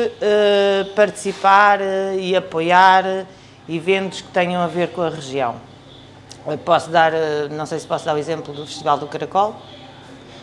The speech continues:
que durante uns quantos anos, como era quase aqui porta com porta, eu patrocinei o Festival do Caracol. Eh,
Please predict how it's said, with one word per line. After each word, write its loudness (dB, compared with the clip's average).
que -14
durante -2
uns -8
quantos -10
anos, -6
como -4
era 0
quase 0
aqui -8
porta -2
com -6
porta, 0
eu -2
patrocinei -2
o -8
Festival -4
do -8
Caracol. 2
Eh, 4